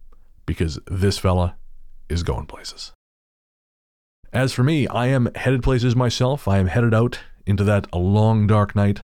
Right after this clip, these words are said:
And I don't know when there will be another episode of Largely the Truth, but I hope it's not too long. I hope it's not as long as last time, because the world is indeed full of fascinating people, and I do enjoy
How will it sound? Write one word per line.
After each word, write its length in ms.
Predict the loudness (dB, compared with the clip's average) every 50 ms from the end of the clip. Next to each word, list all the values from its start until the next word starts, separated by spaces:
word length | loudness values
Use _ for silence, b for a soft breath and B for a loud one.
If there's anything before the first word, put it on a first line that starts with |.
| _ _ _ _ _ _ _ -2
And 160 | 0 0 2
I 100 | 2 2
don't 220 | 2 0 0 0 0
know 380 | 0 0 -2 -4 -8 -12 -14 -6 -2
when 180 | 2 2 4
there 120 | 4 4 4
will 100 | 4 4
be 100 | 2 4
another 280 | 4 4 4 4 2
episode 360 | 2 2 0 0 0 2 2 2
of 140 | 2 2
Largely 420 | 0 2 2 2 2 2 2 0 0
the 80 | 0
Truth, 400 | 0 0 0 0 0 0 -2 -8 -16 -20 _ _ _ _ _ _
but 300 | 0 2 2 2 0 -4 -6 -4
I 140 | -2 -2 0
hope 260 | 0 0 0 0 0
it's 200 | -2 -2 0 0
not 240 | 0 0 0 -2 -4 -12 -18 -16 -4
too 160 | -2 0 0
long. 200 | 0 0 -2 0
I 40 | 0
hope 160 | 0 0 -2
it's 100 | -2 0
not 140 | 0 2 2
as 100 | 2 2
long 160 | 2 2 2
as 100 | 2 2
last 280 | 2 0 0 0 0 0
time, 320 | 0 2 2 2 0 0 -2 _ _ _ _ _ _ -4
because 260 | -2 0 0 2 2
the 60 | 2
world 260 | 4 4 4 4 2 2
is 120 | 2 2
indeed 280 | 2 2 2 2 0 0
full 300 | 0 0 0 0 0 -2
of 120 | -4 -8 -12 -20
fascinating 680 | -8 -4 -2 0 0 0 0 0 0 2 2 0 0
people, 400 | 0 0 0 0 0 -2 -2 b b b b b b
and 140 | 0 2 2
I 80 | 2 2
do 200 | 2 0 0 0
enjoy 380 | -2 -6 -6 -8 -8 -10 -14